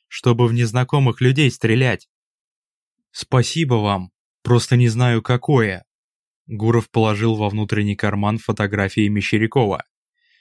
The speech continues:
«Всего самого наилучшего!» Ждите с конфетами и контрамаркой на ближайшую премьеру, где Мария занята будет. Заехав в управление,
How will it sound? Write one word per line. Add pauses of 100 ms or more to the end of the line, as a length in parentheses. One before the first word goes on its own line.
(140)
«Всего
самого
наилучшего!» (640)
Ждите
с
конфетами (200)
и
контрамаркой
на
ближайшую
премьеру, (440)
где
Мария
занята
будет. (800)
Заехав
в
управление,